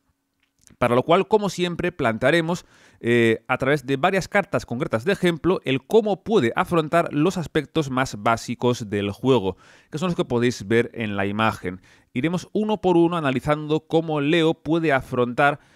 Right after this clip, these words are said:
eh, cada uno de estos aspectos del juego, comenzando por la obtención de pistas. ¿Qué cartas pueden ayudar a Leo a obtener pistas?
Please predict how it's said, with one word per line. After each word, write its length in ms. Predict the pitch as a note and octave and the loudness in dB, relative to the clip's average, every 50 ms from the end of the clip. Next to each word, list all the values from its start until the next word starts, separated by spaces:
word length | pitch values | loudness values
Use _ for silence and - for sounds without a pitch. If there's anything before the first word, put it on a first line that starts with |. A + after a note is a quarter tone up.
| _ _ _ | _ _ _
eh, 400 | - A2+ A#2+ A#2+ A#2 A2+ A2 A2 - - | -6 -2 0 2 4 4 2 2 0 -2
cada 240 | - E3+ D#3+ D3 | -2 0 2 2
uno 160 | C#3+ D3+ D#3+ C3+ | 0 0 -2 -4
de 40 | |
estos 160 | B2+ - C3+ G#2+ | -6 -6 -6 -10
aspectos 520 | G2 - - A2+ F#2+ _ - A#2 G#2 G2 | -8 -4 -6 -6 -6 _ -6 -6 -4 -2
del 140 | G2 G2 F#2 | -4 -4 -4
juego, 300 | - - A#2 G#2+ G#2+ - | -2 0 0 0 0 0
comenzando 380 | - F#3 F3+ D#3+ F3+ F3+ E3+ | -2 -4 -2 -2 -4 -6 -4
por 100 | - F#3 | -2 0
la 140 | F3+ E3 D3 | 2 4 2
obtención 800 | D3 C3+ - - A#2+ A#2 G#2+ - - A#2 A#2 A#2+ B2+ C3 C3 B2+ | 2 2 0 -4 -4 -4 -4 -8 -4 0 0 0 0 0 -2 -2
de 140 | A#2 A#2 A2 | -2 0 0
pistas. 480 | - C3+ B2+ G2+ - - G#2 G2+ G2+ - | 0 0 -2 -2 -4 -4 -4 -4 -4 -4
¿Qué 240 | - - F#3 F#3+ | -4 -2 -2 -2
cartas 480 | - - F3+ F3 - - F3+ F3 D#3+ - | 0 2 0 0 0 -2 -4 -4 -4 -6
pueden 420 | - - - D#3 D#3+ D#3+ E3+ E3 - | -10 -6 -4 -2 0 -2 -2 -4 -4
ayudar 540 | - A#2+ A#2 A#2+ B2 C#3 C#3+ C3+ - - - | -4 -2 0 0 2 2 2 2 2 -2 -4
a 120 | - A2+ | -4 -2
Leo 360 | B2 D3 E3 E3 E3 - - _ - | 0 2 2 2 0 0 -2 _ -4
a 160 | - D#3+ D#3+ | 0 2 4
obtener 640 | C#3 C3 - - - - G#2 G#2 A2 A2 G#2+ G#2 - | 4 2 0 -2 -8 -6 -4 -2 -2 -2 -2 -4 -4
pistas? 560 | - A#2+ A#2+ - - - - F2+ - - - | -2 -2 -2 -2 -4 -10 -12 -12 -12 -14 -20